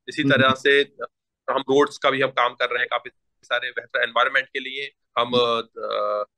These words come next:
Speaker 1: जो हमारा, अ, जो parks and gardens काफी सारे हम develop कर रहे हैं और
Speaker 2: हम्म।
Speaker 1: green स्ट्रिप्स develop, green project develop कर रहे हैं।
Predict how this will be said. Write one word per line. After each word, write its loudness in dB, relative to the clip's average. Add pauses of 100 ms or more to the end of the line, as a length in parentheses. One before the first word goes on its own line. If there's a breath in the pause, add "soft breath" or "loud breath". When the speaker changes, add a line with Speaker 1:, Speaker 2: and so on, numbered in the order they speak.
Speaker 1:
जो 0
हमारा, 0 (320)
अ, -4
जो -6 (1160)
parks -2
and -4
gardens 2
काफी -2
सारे -2
हम -16
develop -4
कर -2
रहे -6
हैं -8 (360)
और 2
Speaker 2:
हम्म। 2
Speaker 1:
green 2
स्ट्रिप्स -4
develop, 0 (640)
green -4
project -2
develop -2
कर 0
रहे -2
हैं। -6